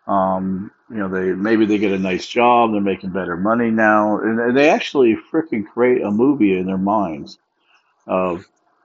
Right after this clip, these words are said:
they leave this person, um, they, they find a nice job,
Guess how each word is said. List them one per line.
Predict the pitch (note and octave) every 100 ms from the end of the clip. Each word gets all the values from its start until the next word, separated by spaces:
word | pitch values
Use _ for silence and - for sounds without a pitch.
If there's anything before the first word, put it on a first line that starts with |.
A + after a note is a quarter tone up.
| -
they | F#2+
leave | F#2+ C#3 D#3 C#3+
this | C3+ -
person, | - B2 A#2 - A#2 A2+ B2+ - _ _ _ _ _ -
um, | G2 F#2 F#2 F#2+ G#2+ C3+ - -
they, | G2+ F#2+
they | F#2+ G2+
find | - B2 A#2+
a | A2
nice | B2 B2+ -
job, | A#2+ A2 G#2+ G#2+ G#2+